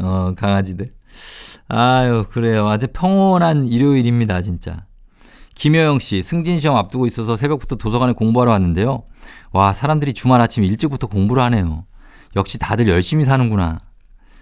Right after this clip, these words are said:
진짜 열심히 살지 않아요? 우리나라 사람들은. 그쵸? 저도 사실 열심히 살고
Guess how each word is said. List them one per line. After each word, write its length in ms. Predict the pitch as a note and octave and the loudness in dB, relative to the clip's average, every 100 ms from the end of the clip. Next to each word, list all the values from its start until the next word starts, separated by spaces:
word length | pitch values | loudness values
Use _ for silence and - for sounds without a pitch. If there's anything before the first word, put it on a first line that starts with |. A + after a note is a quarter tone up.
| - | -20
진짜 340 | - - C#3+ F#3 | -10 -6 0 2
열심히 360 | F#2+ G#2 F#3+ | 2 2 2
살지 260 | F#3 G3+ D#3 | 2 2 4
않아요? 400 | G#2 F#2 G#2+ C#3 | 4 4 2 0
우리나라 640 | G2 G#2+ A#2+ F#2 F2 F#2+ G2+ | 0 2 2 0 0 0 2
사람들은. 540 | C3 C#3 G#2 F2+ G#2 - _ - | 0 0 0 -2 -4 -8 _ -16
그쵸? 280 | - - B2+ - - - - - | -10 -6 -6 -8 -20 -20 -20 -14
저도 340 | - A#2+ F#3 F#3 | -2 0 2 0
사실 340 | - F#3 E3+ | -2 -4 0
열심히 300 | G#2 - D3 | 0 0 0
살고 520 | C3 C3 F#2+ A#2 A#2+ | 0 0 -2 -4 -6